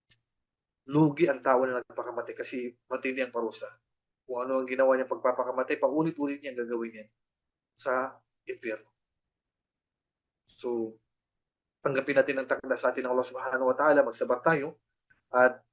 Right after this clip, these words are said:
dahil kabilang sa iman, sa pa-, sa anim na haligi ng iman natin, yung, ah, "An tu'mina billahi wa malaikatihi wa kutubihi wa rusulihi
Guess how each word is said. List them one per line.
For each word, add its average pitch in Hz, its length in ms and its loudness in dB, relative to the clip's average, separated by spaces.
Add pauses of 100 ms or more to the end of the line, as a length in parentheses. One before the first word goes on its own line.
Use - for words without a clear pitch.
dahil 135 160 6
kabilang 151 400 4
sa - 160 -8
iman, 190 560 2 (160)
sa - 240 0
pa-, 135 240 6
sa 139 240 0
anim 190 240 6
na 160 160 4
haligi 175 400 2
ng 160 160 -2 (160)
iman 196 160 4
natin, 190 400 2 (640)
yung, 143 320 -2 (720)
ah, 135 240 6
"An 139 160 2
tu'mina 175 320 6
billahi 156 720 6 (720)
wa 117 160 -8
malaikatihi 156 1040 2
wa - 80 -10
kutubihi 156 960 -2
wa 131 160 -4
rusulihi 156 720 -4